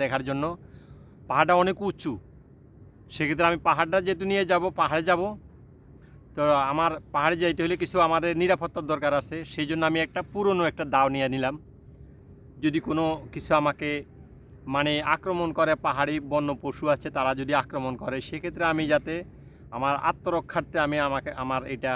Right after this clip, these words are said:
লাইফ সেফটির জন্য, নিজের সিকিউরিটির জন্য আমি এটা হাতে নিলাম। তো আমার পাশে থেকেও এই পর্যন্ত। আমি আল্লাহর নাম পড়ে রওনা হলাম, আমার জন্য দোয়া করবে। এই পর্যন্ত, আহ, আজকে এখান থেকে রানিং করলাম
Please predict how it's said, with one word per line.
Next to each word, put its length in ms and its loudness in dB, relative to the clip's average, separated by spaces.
লাইফ 220 2
সেফটির 340 -6
জন্য, 160 -2
নিজের 300 -4
সিকিউরিটির 440 0
জন্য 160 0
আমি 160 0
এটা 180 -2
হাতে 260 -6
নিলাম। 200 -4
তো 140 -4
আমার 240 2
পাশে 280 0
থেকেও 240 -4
এই 100 2
পর্যন্ত। 280 -6
আমি 100 -2
আল্লাহর 240 0
নাম 120 -2
পড়ে 140 -4
রওনা 320 4
হলাম, 160 2
আমার 180 0
জন্য 120 -4
দোয়া 220 4
করবে। 200 0
এই 160 -2
পর্যন্ত, 300 -4
আহ, 140 -2
আজকে 260 -6
এখান 220 -6
থেকে 160 0
রানিং 220 4
করলাম 240 0